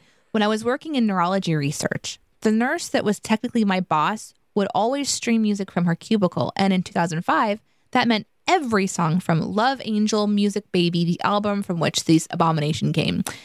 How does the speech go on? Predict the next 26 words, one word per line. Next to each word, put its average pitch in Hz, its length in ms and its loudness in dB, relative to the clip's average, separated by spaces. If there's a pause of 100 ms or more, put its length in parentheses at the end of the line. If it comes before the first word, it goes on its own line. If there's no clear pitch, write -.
(300)
The 180 140 0
lyrics 208 360 -2
are 170 220 0
nonsensical, 180 800 -2
even 220 300 0
though 196 160 0
it's 175 140 -8
bizarrely 185 520 0
a - 20 -2
diss 208 300 0
track 226 320 -2
directed 196 320 0
at 160 80 -2 (180)
Courtney 185 320 2
Love. 170 420 0 (320)
I 214 120 0
do 262 320 2
have 330 280 -4
to 269 80 -2
say 220 440 0
that 214 100 0
I 196 80 2
had 185 180 0
a 175 60 0
massive 208 540 0
crush 214 340 0